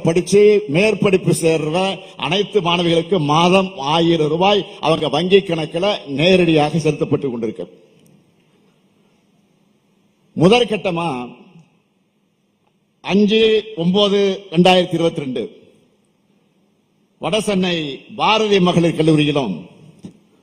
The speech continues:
இரண்டாம் கட்டமா எட்டு ரெண்டு ரெண்டாயிரத்தி இருபத்தி மூணுல திருவள்ளூர் பட்டாபிராமத்திலும், அங்க இருக்கக்கூடிய கல்லூரியில இதை துவக்கி வச்சோம். புதுமை பெண் திட்டம் தொடங்குறதுனால,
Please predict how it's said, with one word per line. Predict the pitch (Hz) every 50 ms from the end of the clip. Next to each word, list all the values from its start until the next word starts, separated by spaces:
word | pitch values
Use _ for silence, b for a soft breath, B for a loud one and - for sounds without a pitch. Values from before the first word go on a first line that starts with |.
| _ _ _ _ _ _ _ _ _ _ _ _ _
இரண்டாம் | - 131 165 208 208 240 233 240 226 208
கட்டமா | 202 170 - 185 180 180 156 147 117 101 - - - -
எட்டு | - 160 180 160 156 - 226 220 220 214 220 214 -
ரெண்டு | 185 190 190 196 196 196 202 185 - -
ரெண்டாயிரத்தி | 170 180 185 185 185 175 160 -
இருபத்தி | 170 160 180 185 - 170
மூணுல | 160 156 156 151 151 147 139 127 123 - -
திருவள்ளூர் | 190 208 208 202 185 185 175 - -
பட்டாபிராமத்திலும், | 147 - - 196 196 175 175 170 160 165 160 147 - 156 139 131 113 92 76 76 - _ _ _ _ _ _ _ _ _ _ _ _ _ _ _ _ _ _ _ _ _ _ _ _ _ _
அங்க | _ 139 185 196 196
இருக்கக்கூடிய | 202 202 226 214 208 202 196 185 165 165
கல்லூரியில | 170 175 180 175 165 170 180 190
இதை | 180 165
துவக்கி | - 156 165 160 160 160
வச்சோம். | 147 135 - 120 110 - - - - - _ _ _ _ _ _ _ _ _ _ _ _ _ _ _ _ _ _ _ _ _ _ _ _ _ _ _ _ _ _ _ _ _ _ _ _ _
புதுமை | - 202 233 254 269 254
பெண் | 208 165 233 220
திட்டம் | 180 214 190 185 196 165
தொடங்குறதுனால, | 165 165 190 185 190 180 170 165 165 175 170